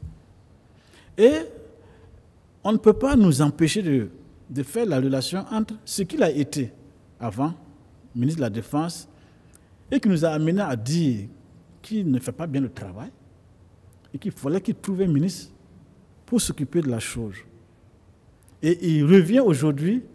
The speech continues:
pour endosser le même costume. Je dis non.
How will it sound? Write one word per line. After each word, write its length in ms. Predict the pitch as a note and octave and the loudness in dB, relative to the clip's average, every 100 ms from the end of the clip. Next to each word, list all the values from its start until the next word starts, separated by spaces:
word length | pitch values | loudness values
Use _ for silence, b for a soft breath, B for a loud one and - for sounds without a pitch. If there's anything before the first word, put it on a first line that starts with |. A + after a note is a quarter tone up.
| B B B | B B B
pour 200 | A3 A#3+ | -2 0
endosser 640 | D3 C#3 C#3+ C#3+ F3 F#3 F#3+ - | 2 2 2 0 0 -2 -4 -16
le 140 | - B2 | -6 0
même 300 | C3 D#3 E3 | 2 2 0
costume. 460 | - A2+ - A#2 G2+ | -4 -10 -8 -10 -8
Je 100 | C3 | -12
dis 180 | F#3+ C#4 | -6 -4
non. 240 | G3 A#2+ | -2 -4